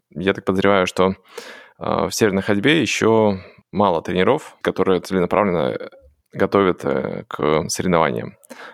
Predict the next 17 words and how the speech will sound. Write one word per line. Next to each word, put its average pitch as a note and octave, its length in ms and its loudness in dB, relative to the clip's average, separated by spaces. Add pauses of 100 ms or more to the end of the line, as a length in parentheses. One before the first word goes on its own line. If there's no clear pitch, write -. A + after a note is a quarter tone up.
Вот, C2 220 -4
э, B1 140 0
дисциплина F2+ 500 -2
«Только - 280 -2
растёт», A#2+ 460 0
э, - 40 -6 (600)
«Развивается». F#2+ 720 0 (420)
Где, F#2 380 2
у B2 100 -4
кого F2 260 2
ты F2 160 0
заимствуешь, E2 760 0 (100)
э, A#1+ 360 -2
этот - 280 -4
опыт, G2 380 0
эти E2 160 -4
знания? C2+ 460 0